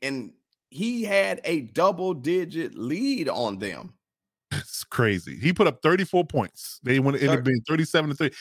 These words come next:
Speaker 2: He was twenty-three of thirty-four with three sixty-five and three touchdowns.
Speaker 1: I think this
Speaker 2: Come on, man.
Speaker 1: really is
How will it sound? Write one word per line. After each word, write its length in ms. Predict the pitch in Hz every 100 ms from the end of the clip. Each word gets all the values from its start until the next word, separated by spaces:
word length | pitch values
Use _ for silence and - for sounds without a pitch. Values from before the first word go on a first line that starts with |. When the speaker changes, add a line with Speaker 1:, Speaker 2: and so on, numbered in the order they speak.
| -
Speaker 2:
He 100 | 247
was 160 | 226 -
twenty-three 520 | - 262 262 - 226
of 120 | 185
thirty-four 400 | 196 180 - 151
with 140 | 131 120
three 160 | 165
sixty-five 440 | 170 165 156 160 135
and 80 | 117
three 140 | 135
touchdowns. 560 | 120 104 - - - _ _ _ _ 117
Speaker 1:
I 160 | 135
think 340 | - 139 139 120
this 200 | 123 135
Speaker 2:
Come 100 | 110
on, 80 |
man. 100 | 98
Speaker 1:
really 340 | 127 127 127 -
is 640 | 110 113 107 101 101 -